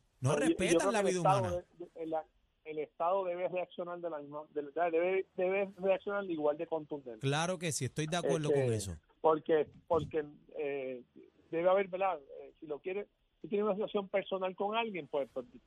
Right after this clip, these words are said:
Speaker 2: chequéate cuando esté solo, pero no cuando haya gente, porque el dueño del negocio no murió de milagro, ¿sabes?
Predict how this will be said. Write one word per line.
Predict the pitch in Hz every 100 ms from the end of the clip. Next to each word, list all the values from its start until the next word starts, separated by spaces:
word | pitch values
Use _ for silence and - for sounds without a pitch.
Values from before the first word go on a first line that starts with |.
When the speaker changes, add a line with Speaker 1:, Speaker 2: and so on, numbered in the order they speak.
| _
Speaker 2:
chequéate | 143 147 170 202
cuando | 202 196
esté | 202
solo, | - 190 214 185
pero | 139 127
no | 131 135
cuando | 147 156
haya | 170 175
gente, | 165 165 180 175 - _ _ _
porque | 170 160
el | 165
dueño | 147 175 208 233
del | 226
negocio | 208 202 220
no | 202
murió | 180 180
de | 175
milagro, | 160 160 202 170
¿sabes? | - 180